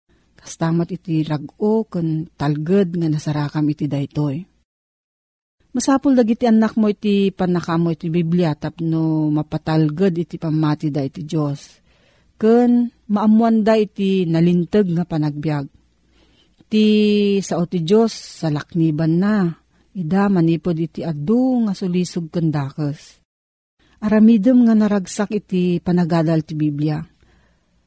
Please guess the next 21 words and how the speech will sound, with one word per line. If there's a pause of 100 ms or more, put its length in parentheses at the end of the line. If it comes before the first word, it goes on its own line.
(160)
Agaramid
ka
iti
naimbag
nga (400)
pakalaglagipan (240)
iti
nasantuan
nga
surat. (1400)
Pilyem
iti
tiyempo
nga
natalna
ken
naragsak
nga
panagadal
iti
Biblia.